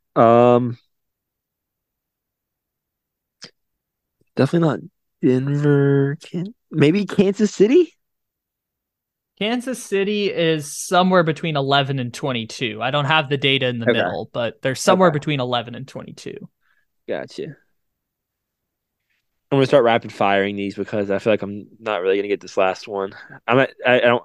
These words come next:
Speaker 1: it's number four, right? Number four is
Speaker 2: Yeah,
Speaker 1: what I've
Speaker 2: number
Speaker 1: got.
Speaker 2: four.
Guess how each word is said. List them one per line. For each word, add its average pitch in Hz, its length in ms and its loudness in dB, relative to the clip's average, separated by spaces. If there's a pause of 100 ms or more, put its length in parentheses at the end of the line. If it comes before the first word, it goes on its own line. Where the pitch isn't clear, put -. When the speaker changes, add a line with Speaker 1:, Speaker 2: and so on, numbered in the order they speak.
Speaker 1:
it's 120 220 0
number 113 200 0
four, 101 300 4
right? 104 280 4
Number - 300 -20 (100)
four - 120 -8
is 139 40 0
Speaker 2:
Yeah, 123 80 2
Speaker 1:
what - 60 -12
I've 123 60 -12
Speaker 2:
number 123 200 -8
Speaker 1:
got. - 80 -10
Speaker 2:
four. - 280 -10